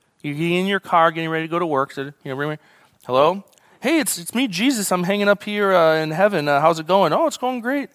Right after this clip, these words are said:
"Well, I just wanna let you know that, uh, one of your coworkers at work just got really bad news today. And I, so I need you to be paying attention. I'm not gonna tell you which one. But when the moment happens, I need you to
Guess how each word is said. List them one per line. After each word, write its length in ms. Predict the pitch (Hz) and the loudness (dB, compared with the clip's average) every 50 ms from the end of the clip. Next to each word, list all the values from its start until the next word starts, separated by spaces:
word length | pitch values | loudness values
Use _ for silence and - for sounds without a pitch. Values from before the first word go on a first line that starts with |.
| _ _ _ - - - - - - | _ _ _ -20 -20 -20 -20 -8 -2
"Well, 100 | - 226 | 0 0
I 40 | 294 | 2
just 80 | - 330 | 2 2
wanna 100 | 330 320 | 0 2
let 140 | 320 269 | 0 0
you 80 | 240 233 | 0 0
know 200 | 233 240 247 240 | 2 2 2 2
that, 260 | 214 196 202 196 185 | 2 2 2 2 4
uh, 200 | 180 175 170 165 | 4 4 2 2
one 160 | 160 165 220 | 0 -2 -4
of 40 | 269 | -4
your 100 | 269 226 | -4 -6
coworkers 640 | - - - 214 220 226 202 185 - - 170 147 156 | -6 -4 -2 -2 0 0 0 -2 -2 -4 -8 -8 -8
at 100 | 143 135 | -8 -6
work 280 | 139 156 170 165 - | -4 -2 -2 -2 -2
just 160 | - 156 - | -6 -8 -4
got 100 | - 160 | -4 -4
really 200 | 151 165 180 185 | -4 -4 -6 -6
bad 340 | 165 139 156 151 160 170 165 | -4 0 2 4 4 4 2
news 320 | 151 143 147 151 156 151 - | 0 -4 -6 -6 -6 -8 -10
today. 380 | - - 127 113 107 107 120 - - - - - _ - | -10 -8 -6 -6 -6 -6 -10 -14 -20 -20 -20 -14 _ -2
And 100 | 131 139 | 0 0
I, 60 | 143 | 2
so 100 | - 185 | 2 2
I 60 | 175 | 0
need 120 | 185 214 | 0 0
you 60 | 202 208 | -2 -2
to 60 | 220 | -4
be 140 | 180 196 185 | -4 -4 -4
paying 240 | - 185 190 190 196 | -2 -2 -2 -2 -2
attention. 420 | 190 - 196 160 151 151 - - | -4 -2 -2 -2 -2 -4 -4 -4
I'm 60 | 147 | 0
not 80 | 156 170 | 0 0
gonna 100 | 180 175 | 0 -2
tell 160 | - - 180 | -4 -4 -4
you 120 | 170 160 156 | -4 -4 -6
which 240 | 160 160 - - | -6 -6 -8 -6
one. 280 | - 156 147 143 135 127 - - - - - | -2 0 0 0 0 -2 -8 -14 -20 -10 -6
But 100 | - 147 | -4 -2
when 200 | 151 175 180 185 | 0 0 0 0
the 60 | 180 | 0
moment 420 | 175 175 180 185 208 240 269 262 196 | 0 0 2 4 4 4 2 0 -4
happens, 540 | - 196 202 196 196 190 170 139 135 135 147 | -2 0 0 0 0 0 -2 -8 -10 -8 -6
I 220 | 143 151 160 180 | -2 -2 -2 0
need 240 | 196 202 202 175 156 | -2 -4 -6 -6 -6
you 240 | 170 185 185 180 170 | -6 -6 -6 -6 -8
to 280 | - - 175 156 151 | -8 -6 -6 -6 -6